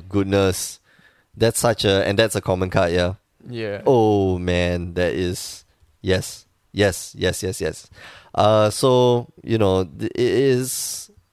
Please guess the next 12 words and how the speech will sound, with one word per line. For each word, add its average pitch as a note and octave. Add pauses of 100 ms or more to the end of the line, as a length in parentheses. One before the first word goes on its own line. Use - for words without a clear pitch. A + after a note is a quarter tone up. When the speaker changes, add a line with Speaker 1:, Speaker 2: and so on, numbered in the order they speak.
(300)
Speaker 1:
you G2+
know, G2+
it G2
just, E3
it E3+
just F#3+
sets D#3+
you E3
up. G#2
Like, F#2
there's G2+
no, A2+